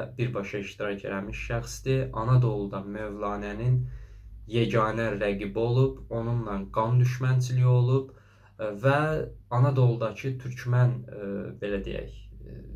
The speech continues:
təsəvvüfçülərinin atası hesab olunub.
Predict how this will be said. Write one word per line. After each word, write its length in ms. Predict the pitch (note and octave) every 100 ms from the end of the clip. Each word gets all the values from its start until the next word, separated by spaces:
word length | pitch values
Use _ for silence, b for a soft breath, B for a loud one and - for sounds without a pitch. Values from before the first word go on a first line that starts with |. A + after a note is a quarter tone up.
| - - - - - - -
təsəvvüfçülərinin 1300 | B2+ B2 A#2 G#2+ G#2 - A2+ G#2+ G#2 G#2 A#2 C3 C3+ -
atası 400 | A#2+ A#2 - -
hesab 340 | G2 - -
olunub. 340 | - - B1+